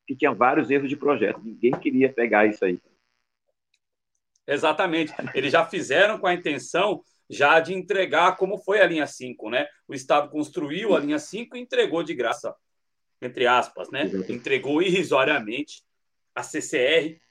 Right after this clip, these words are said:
Speaker 2: que pegou também, que pegou também as linhas da C P T M. Eu vou continuar nessa
Speaker 1: A linha
Speaker 2: linha,
Speaker 1: oito e nove.
Speaker 2: porque, assim,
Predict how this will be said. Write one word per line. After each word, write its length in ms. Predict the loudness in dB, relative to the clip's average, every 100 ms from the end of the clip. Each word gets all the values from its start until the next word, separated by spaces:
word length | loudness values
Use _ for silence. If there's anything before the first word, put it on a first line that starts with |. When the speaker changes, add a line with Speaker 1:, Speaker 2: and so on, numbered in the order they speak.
| _ _ _ _ _ _ -6
Speaker 2:
que 100 | 0
pegou 380 | 6 6 6
também, 680 | 4 2 2 -2 -2 -4 -10 _
que 120 | -8
pegou 420 | 0 0 2 -2
também 500 | -2 -6 -4 -8 -8 _ _
as 240 | 2 2 0
linhas 240 | -8 -4
da 100 | -4
C 160 | -4 -8
P 160 | -8
T 140 | -8 -2
M. 320 | 0 0 -2
Eu 140 | -6
vou 100 | -6
continuar 500 | -8 -10 -10 -6 -4
nessa 300 | -4 -6 -2
Speaker 1:
A 20 | 0
linha 160 | 6
Speaker 2:
linha, 100 | 6
Speaker 1:
oito 100 | 8
e 40 | 4
nove. 240 | 0 -4 -4
Speaker 2:
porque, 220 | -2 0
assim, 360 | -2 -6 -14